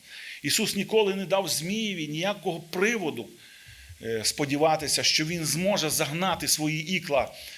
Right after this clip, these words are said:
з отрутою в Ісуса Христа і зробити його таким самим грішним, як ми, щоб він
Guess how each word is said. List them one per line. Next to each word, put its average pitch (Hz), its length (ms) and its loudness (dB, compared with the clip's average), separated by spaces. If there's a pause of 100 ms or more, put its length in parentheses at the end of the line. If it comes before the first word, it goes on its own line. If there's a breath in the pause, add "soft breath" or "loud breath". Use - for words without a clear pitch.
(260 loud breath)
з 123 140 0
отрутою 160 640 0
в 127 80 -6
Ісуса 160 340 0
Христа 175 400 4
і 143 60 2
зробити 165 420 2
його 147 160 -2
таким 151 300 -4
самим 160 300 0
грішним, 170 440 -2
як 170 160 -4
ми, 208 220 -2
щоб 156 200 -4 (160)
він 175 220 -4